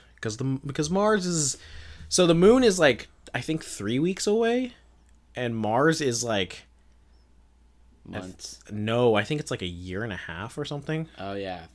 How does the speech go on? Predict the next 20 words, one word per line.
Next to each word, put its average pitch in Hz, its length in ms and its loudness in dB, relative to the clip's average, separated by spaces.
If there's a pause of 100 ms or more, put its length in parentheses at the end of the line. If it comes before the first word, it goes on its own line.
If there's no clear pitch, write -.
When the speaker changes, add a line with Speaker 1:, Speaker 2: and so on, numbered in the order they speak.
(100)
Speaker 2:
I - 40 -6
Speaker 1:
It's - 140 2
Speaker 2:
think 220 100 10
Speaker 1:
a 190 40 8
Speaker 2:
you're 135 100 2
right. 120 100 4
Speaker 1:
long 120 300 4
time. 92 560 -4
Speaker 2:
I 151 60 -2
think 170 160 -2
you're 131 100 6
right, 113 140 4
because 113 240 -4
it 113 80 -4
said 120 220 -2
it 110 140 0
in 98 140 -6
the 92 140 -8
movie. 87 460 -12 (220)
Speaker 1:
Um, 120 520 -2